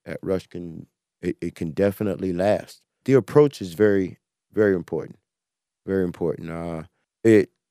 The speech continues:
sets the tone to me for the rest of the conversation,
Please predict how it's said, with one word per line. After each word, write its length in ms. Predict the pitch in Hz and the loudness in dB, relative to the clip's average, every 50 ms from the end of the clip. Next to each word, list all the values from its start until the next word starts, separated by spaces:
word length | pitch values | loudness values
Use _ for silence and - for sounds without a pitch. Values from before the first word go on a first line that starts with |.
| _ | _
sets 360 | - - - 135 113 - - - | -10 2 4 4 4 4 2 -4
the 100 | - 95 | -10 -6
tone 440 | - 120 113 113 110 110 110 107 - | -2 0 0 0 0 0 -2 -4 -6
to 140 | - - 107 | -6 -4 -2
me 380 | 101 104 104 113 117 123 117 107 _ _ _ | 0 2 2 2 0 -2 -6 -10 _ _ _
for 500 | _ - 113 110 107 101 98 95 98 98 - _ _ _ _ _ _ _ _ _ _ | _ 0 2 4 4 4 4 2 0 -4 -10 _ _ _ _ _ _ _ _ _ _
the 100 | - 101 | 2 6
rest 240 | 101 107 101 - - | 6 6 6 4 0
of 60 | 92 | -4
the 60 | 95 | -2
conversation, 720 | - 113 101 95 92 95 - 113 113 107 - - 82 - | 0 0 0 0 0 -2 -2 -2 -2 -2 -4 -8 -18 -20